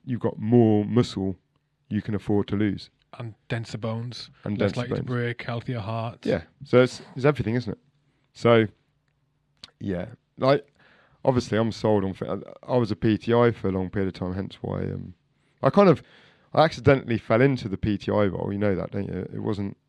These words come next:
Speaker 1: I didn't join the army 'cause I wanna be a P T I. I joined the army 'cause I wanted to be a paratrooper. And then it was only, what was it? It was foot and mouth, I think, that steered me into the, uh,
Speaker 2: Oh, yeah.
Speaker 1: P T I world, because I was supposed to go on the Pathfinder course. That got cancelled 'cause of foot and mouth. And I got offered the P T I course.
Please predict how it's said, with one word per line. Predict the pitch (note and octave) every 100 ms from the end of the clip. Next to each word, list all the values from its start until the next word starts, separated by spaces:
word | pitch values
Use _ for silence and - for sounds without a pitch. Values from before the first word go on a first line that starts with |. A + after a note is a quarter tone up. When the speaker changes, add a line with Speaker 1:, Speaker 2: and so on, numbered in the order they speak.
| _
Speaker 1:
I | G2
didn't | G2 A2+ G#2
join | G2 F#2+
the | F#2+
army | F#2 F2+ F2
'cause | F#2+
I |
wanna | F#2+ F2
be | F2+
a | E2+
P | F#2+ F2+
T | G2+
I. | F#2
I | E2+
joined | G2+ F#2
the | F2+
army | F2+ F2
'cause | F#2
I | F2+
wanted | F#2
to |
be | F2+
a | F2
paratrooper. | G2 F#2+ - E2 -
And | F2
then | F2+ F2 - _ _ _ _ _ _ _ _
it | A2
was | G#2
only, | B2 A2+ A2 -
what | D3
was | - A#2
it? | -
It |
was | G#2+
foot | - -
and | A2
mouth, | C3+ B2 -
I |
think, | - G2 - _ _
that | A#2 - -
steered | - A2 G2+ F#2+
me | F#2+
into | F2+ F#2
the, | F#2+ F#2+ F#2+
uh, |
Speaker 2:
Oh, | F#2 F#2 A#2 -
yeah. |
Speaker 1:
P | - G2
T | -
I | G2
world, | F2+ F2 F#2+ - _ _
because | - G#2
I |
was | G#2+
supposed | - A#2+ -
to |
go | G2
on | F#2+
the | F#2
Pathfinder | G#2+ - F#2+ F2+ E2+
course. | - - - - _ _ _ _ -
That | A2+ -
got | -
cancelled | - A2+ - - F2+
'cause | -
of | F#2
foot | - -
and |
mouth. | A#2 A2+ _ _ _ _ _ -
And | F#2+
I |
got | G2+
offered | - -
the | F2
P | G#2 F#2+
T | G#2
I | A2
course. | - G2+ G2